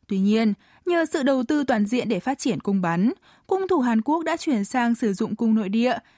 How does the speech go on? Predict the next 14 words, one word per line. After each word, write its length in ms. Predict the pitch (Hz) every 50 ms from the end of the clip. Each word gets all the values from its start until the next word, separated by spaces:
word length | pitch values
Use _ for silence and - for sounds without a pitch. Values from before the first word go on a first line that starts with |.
| _ _ _
kể 220 | - 330 302 262 - -
từ 220 | - 277 269 247 226
Thế 120 | 226 220
vận 160 | 220 247 240
hội 200 | 247 247 220 226
Sydney 480 | - - 311 311 285 254 240 233 226 220
năm 160 | 214 208 208
hai 180 | 226 226 220 214
nghìn 340 | 214 233 233 233 208 175 175 - _ -
tại 160 | 185 - - -
Australia. 800 | 196 214 - - 220 208 208 208 214 220 226 233 247 254 240 196 - _ _ _ _ _ _ _ _ _ _ -
Hiện 160 | - - 185
nay, 280 | 208 220 240 247 220 - _ - - _ -
cung 200 | 370 349 359